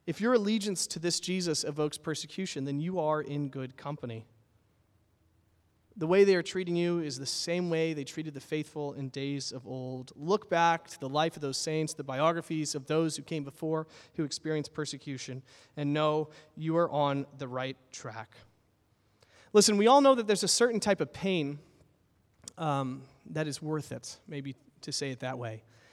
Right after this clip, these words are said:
And we all know that it is re-, legitimate pain, as much as we tell ourselves it's not pain. You know, there's, there's cancer treatments that we know are going to make life absolutely miserable for a season. But we know that that pain is worth it for the result of being cancer-free.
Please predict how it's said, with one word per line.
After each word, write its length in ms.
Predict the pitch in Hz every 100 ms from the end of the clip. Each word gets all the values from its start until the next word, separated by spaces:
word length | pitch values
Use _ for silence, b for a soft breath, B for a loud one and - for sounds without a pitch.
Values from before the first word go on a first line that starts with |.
| b b
And 80 |
we 80 | 190
all 140 | 226 262
know 140 | 254
that 140 | 226
it 80 | 196
is 180 | 233 214
re-, 120 | 214
legitimate 520 | 220 190 175 214 170
pain, 320 | - 220 180 143
as 120 | 143
much 160 | 170
as 80 | 170
we 100 | 165
tell 220 | 147 165
ourselves 320 | 156 - 143 135
it's 100 | 143
not 220 | 151 139
pain. 320 | 131 113 117 - - _
You 100 | -
know, 60 | 175
there's, 220 | 165 -
there's 200 | 175 156
cancer 360 | - 220 220 190
treatments 400 | - 143 131 -
that 100 | 139
we 100 | 156
know 300 | 170 165 156
are 140 | 147
going 240 | 151 160 165
to 100 | -
make 240 | 151 151 147
life 340 | 143 139 - _ _ -
absolutely 480 | 196 190 - 175
miserable 400 | 175 214 202 151
for 140 | 131 127
a 60 |
season. 380 | 117 123 117 151 _ b b b b b b
But 60 | 175
we 100 | 190
know 140 | 214
that 100 | 202
that 180 | 190 190
pain 300 | - 196 190
is 100 | 156
worth 320 | 190 220 -
it 160 | 123 113 - b b
for 120 | b 180
the 60 |
result 320 | 156 151 175 170
of 40 |
being 140 | 160 147
cancer-free. 800 | 160 151 135 - 202 127 123